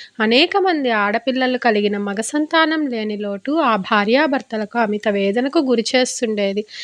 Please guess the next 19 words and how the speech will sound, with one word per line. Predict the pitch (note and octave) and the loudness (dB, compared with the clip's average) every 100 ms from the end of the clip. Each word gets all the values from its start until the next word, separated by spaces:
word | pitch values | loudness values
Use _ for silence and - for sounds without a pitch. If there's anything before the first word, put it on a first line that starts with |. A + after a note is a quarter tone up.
| - - | -14 -8
సాధారణంగా | - A3 G#3+ B3+ F4+ F#4 C#4 A#3 A3 | -2 -2 0 2 2 2 0 -2 -4
ధర్మ | G3+ G#3+ G#3+ A3 | -4 -6 -8 -4
కార్యాలు | G#3+ G#3 A#3+ D4 E4 | -2 0 2 2 0
చేసేవారికి | - A#3 G#3+ A#3 A3 G3+ G3+ - D4 D#4+ B3+ | 0 -4 -2 0 0 -2 -4 -6 -2 -2 -2
అంతా | A3 G#3 C4+ D#4 | -8 -4 0 0
మంచే | C#4 G#3+ - B3 | 0 -6 -2 -2
జరగాలి | A#3+ G#3 G#3+ A#3 B3 | 0 -2 0 0 0
కదా, | A#3+ G#3+ G#3+ G#3 - - - - | 0 -2 -2 -6 -12 -20 -10 0
కానీ | B3+ A#3 A#3 | 0 0 -4
మనకు | A3 G#3 G#3+ A3+ | -8 -10 -8 -4
ఈ | G#3+ G#3+ | -2 -2
మనోవేదనకు | G3+ G3+ C4 E4 D#4 C#4+ C4+ C4 | -2 0 2 4 2 2 -2 -4
కారణం | B3 G3+ G#3 A3+ C#4 C#4+ | 0 2 4 2 2 2
అంతు | G#3+ A#3+ | 0 -2
చిక్కటం | - D4 D4 C#4 D4 | -2 -2 0 2 2
లేదు. | C4 G3+ F#3 - _ _ _ _ _ _ - - | 2 0 -4 -10 _ _ _ _ _ _ -12 0
మన | A#3 A3+ | 2 2
తరువాత | A3+ A3 G#3+ G#3+ A#3 | 2 0 0 0 2
రాజ్యభారాన్ని, | A3 G#3 G3+ D4 D4 B3+ A#3 G#3+ A#3+ D#4+ | 2 2 2 2 2 0 -2 -2 -2 -4